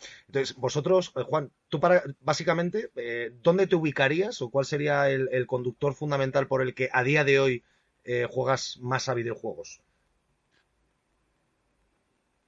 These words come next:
¿Juan?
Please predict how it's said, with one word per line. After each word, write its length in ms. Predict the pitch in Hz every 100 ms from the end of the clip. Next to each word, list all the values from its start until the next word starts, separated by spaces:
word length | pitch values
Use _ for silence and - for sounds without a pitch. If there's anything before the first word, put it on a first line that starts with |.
| _ _ _ _ _ _ _ _ _ _ _ _ _ _ _ _ _ _ _ _ _
¿Juan? 480 | - - 107 151